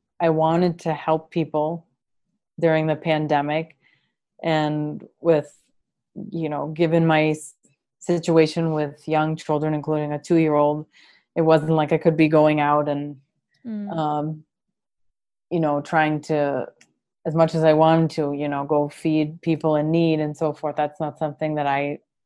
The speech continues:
Speaker 1: had the time or, you know, ability to do. So to be able to do this and serve the people already in my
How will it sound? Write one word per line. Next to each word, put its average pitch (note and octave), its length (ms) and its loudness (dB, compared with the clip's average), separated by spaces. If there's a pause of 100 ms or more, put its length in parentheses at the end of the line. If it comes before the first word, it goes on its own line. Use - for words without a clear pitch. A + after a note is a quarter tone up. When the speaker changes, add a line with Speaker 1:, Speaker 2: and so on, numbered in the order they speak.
Speaker 1:
had - 220 -8
the D#3+ 80 0
time D#3+ 480 0
or, D3 300 -4 (140)
you - 100 -12
know, - 280 -10 (540)
ability E3 580 6
to - 80 -14
do. D3+ 360 -4 (480)
So F3 220 6
to E3+ 120 -2
be E3 140 4
able E3+ 180 6
to E3+ 120 -8
do D#3+ 280 2
this D3+ 380 0
and E3 180 0
serve D3+ 380 -2
the D#3 80 -2
people D#3 400 -2
already C#3+ 500 0
in D3+ 240 -2
my D3+ 320 -6